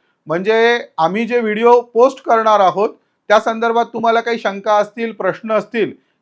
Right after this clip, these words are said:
किंवा धर्मातील काही वेगळी तत्त्व तुम्हाला जाणून घ्यायची असतील, तर तुम्ही कमेंटमध्ये तसं मेन्शन करा, आम्ही त्या विषयांवरती सुद्धा व्हिडिओ घेऊ, जेणेकरून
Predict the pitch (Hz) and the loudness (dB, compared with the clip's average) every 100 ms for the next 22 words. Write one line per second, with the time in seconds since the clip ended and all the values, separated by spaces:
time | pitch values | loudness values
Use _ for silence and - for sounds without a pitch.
0 | - 220 269 214 196 226 240 254 240 240 | -8 -2 2 2 2 2 -2 -4 -2 -2
1 | 240 196 220 247 220 214 226 226 226 233 | 0 -2 -2 -4 -6 -4 -6 -4 -2 -2
2 | 220 190 208 240 220 214 220 208 - 190 | 0 -2 -2 -2 -2 -2 -2 -4 -4 -6
3 | 143 - _ - 240 247 269 277 214 214 | -6 -10 _ -2 -2 0 -6 0 0 2
4 | 277 269 254 240 240 214 233 214 190 226 | 0 -2 -2 0 0 -2 -4 -4 -6 -6
5 | 214 208 190 269 - _ _ 175 240 269 | -4 0 2 0 -2 _ _ -2 -2 -2
6 | 240 240 247 - 247 240 233 254 240 247 | 2 2 0 -4 -2 0 -2 -4 -6 0
7 | 254 214 190 165 139 104 127 202 233 247 | 2 2 0 0 -2 -8 -6 -4 -4 -2
8 | 226 269 | -2 -2